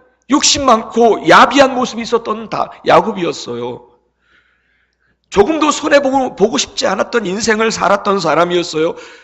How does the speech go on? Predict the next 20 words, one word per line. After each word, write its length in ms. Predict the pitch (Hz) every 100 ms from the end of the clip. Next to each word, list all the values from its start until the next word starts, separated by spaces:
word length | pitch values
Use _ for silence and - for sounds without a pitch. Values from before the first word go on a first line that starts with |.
| _ -
손해보지 440 | - 294 285 269
않으려고 520 | 233 269 262 254 247 -
온갖 260 | - 262 277
수단과 460 | - 339 285 262
방법을 400 | 262 233 262 240
가리지 320 | - 185 220
않았던 360 | 214 202 - 240
사람이었어요. 960 | 190 160 160 156 147 - 139 151 127 _ _ _ _ _ _ -
하지만 600 | 196 226 220 240 220 139 - - - _
베델에서, 1120 | - 135 214 277 247 - 160 160 143 - - _ _ _ -
베델에서 1200 | 339 359 330 240 214 156 185 180 - - _ _ _ _ _ _
정말 480 | - - 117 - 123
하나님으로 760 | 110 - 247 262 220 214 202 208
만난 360 | 208 208 220 208
후에, 480 | 269 277 - - _ _ _ _ _ _ _ _ _ _ _ _ _ _ _ _ _ _ _ -
그 260 | 156 151
특별한 500 | - - - 294 285
영적인 440 | 262 247 233 226 220
경험한 420 | - 165 165 165
후에 480 | 165 220 254 214